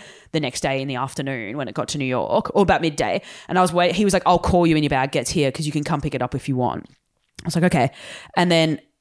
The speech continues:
I'm just sitting there wait-, like, waiting for him to call 'cause I can see it's been there for, like, an hour and he just never called. So I called him and I was like, "Is my bag there?" He's like, "Oh, yeah, is it the, is it the green one?" And I was like, "Yeah." He's like, "Yeah, yeah,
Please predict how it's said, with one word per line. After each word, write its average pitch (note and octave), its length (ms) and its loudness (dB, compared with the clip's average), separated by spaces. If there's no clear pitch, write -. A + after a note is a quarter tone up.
I'm F3 140 2
just D#3+ 160 0
sitting F3 160 2
there D#3 100 4
wait-, C#3+ 260 2
like, E3 180 2
waiting D#3 220 2
for E3+ 80 -2
him D#3 100 -2
to - 80 -8
call D3 160 2
'cause E3+ 120 0
I D#3 40 2
can D#3+ 100 -2
see D#3 280 2
it's A#2+ 100 -2
been D3+ 200 -2
there A#2+ 100 -4
for, - 80 -8
like, D3 100 -6
an - 100 -10
hour D3+ 220 0
and C3 80 0
he D3+ 60 0
just D#3+ 160 -4
never D#3 240 0
called. - 480 -8
So - 200 0
I F#3 200 4
called F#3+ 240 2
him E3+ 420 2
and - 80 0
I F3 40 4
was F3 100 4
like, F#3+ 100 2
"Is G3 100 4
my G3 120 4
bag E3+ 220 2
there?" A#3+ 80 2
He's B3+ 100 2
like, B3 100 0
"Oh, A#3+ 60 6
yeah, A3 160 4
is F3 80 0
it E3+ 80 -6
the, E3+ 260 4
is E3+ 80 2
it F#3 120 2
the F3+ 60 0
green D3+ 280 4
one?" A#3+ 160 2
And G3 80 4
I - 20 8
was F#3+ 80 6
like, E3+ 160 0
"Yeah." D3 380 6
He's G3 120 2
like, A3 100 4
"Yeah, B3+ 120 4
yeah, F#3 200 4